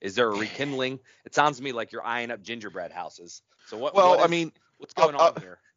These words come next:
Speaker 2: I'll be honest, that didn't hurt the, <laughs> its odds. Um,
Speaker 1: Mm-hmm.
Speaker 2: you know, prior to that, 'cause they, I guess it's 'cause, 'cause Lego is just such, I, I have no, no bad memories of Lego.
Speaker 1: You have
Speaker 2: Like,
Speaker 1: never stepped
Speaker 2: oth-,
Speaker 1: on one.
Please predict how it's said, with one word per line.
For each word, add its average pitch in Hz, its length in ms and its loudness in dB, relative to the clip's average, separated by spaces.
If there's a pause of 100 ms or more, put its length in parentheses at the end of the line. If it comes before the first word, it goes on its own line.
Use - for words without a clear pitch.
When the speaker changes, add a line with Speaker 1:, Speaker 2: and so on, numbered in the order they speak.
(360)
Speaker 2:
I'll 160 100 -2
be 170 120 0
honest, 147 320 -4
that 139 240 -10
didn't 120 220 -20
hurt 104 360 -18 (260)
the, 92 280 -16 (160)
<laughs> - 180 -12
its 110 220 -10
odds. 87 540 -8
Um, 90 400 -10
Speaker 1:
Mm-hmm. 120 40 -20
Speaker 2:
you 110 120 -14
know, 87 80 -10
prior 117 380 -4
to 117 140 -18
that, 98 480 -8 (720)
'cause 165 180 -8
they, 175 240 -8 (580)
I 170 80 -8
guess 247 200 -8
it's - 120 -20
'cause, 135 320 -12
'cause 120 180 -18
Lego 113 380 -4
is 98 140 -6
just - 240 -12
such, - 280 -12
I, 101 200 0
I 117 80 0
have 156 220 0
no, 127 220 -10 (180)
no 107 400 -10 (320)
bad 92 420 -8
memories 82 560 -16 (520)
of 80 80 -20
Lego. 78 420 -14 (600)
Speaker 1:
You 110 80 -6
have 113 120 -4
Speaker 2:
Like, - 20 -4
Speaker 1:
never 120 240 -2
stepped - 280 2
Speaker 2:
oth-, 160 80 4
Speaker 1:
on 92 80 -14
one. 80 200 -20